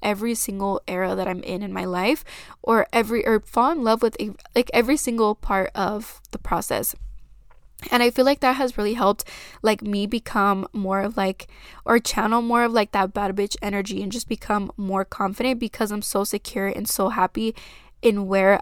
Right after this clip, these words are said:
I am at. And again, you guys, confidence all starts within you, and it starts with you doing the work with yourself and figuring out, like, your bad areas that you need work on. And it's like, for example, it's like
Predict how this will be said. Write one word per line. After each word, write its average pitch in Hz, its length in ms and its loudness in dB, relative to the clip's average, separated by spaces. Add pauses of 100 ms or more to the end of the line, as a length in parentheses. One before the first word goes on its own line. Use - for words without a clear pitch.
I 180 240 2
am 185 180 -4
at. 180 300 -2
And 220 100 -2
again, 202 240 0
you 220 100 -2
guys, 254 300 4
confidence 247 640 -2
all 190 120 0
starts 202 380 -2
within 214 320 -2
you, 220 380 4
and 208 160 -2
it 214 100 -4
starts - 340 0 (360)
with 214 320 2 (100)
you 226 380 2
doing 208 320 -2
the 202 100 0
work 202 460 0
with 196 260 2
yourself 202 460 2
and 214 120 -6
figuring 233 440 0
out, 185 240 4
like, 190 240 0 (680)
your 233 540 6
bad 202 380 4
areas 214 320 2
that 196 160 -2
you 202 180 -2
need 190 160 -4
work 202 240 0
on. 190 160 2
And 196 100 -4
it's 190 140 -2
like, 214 140 -2
for 220 80 2
example, 208 480 2
it's - 120 -2
like 202 160 2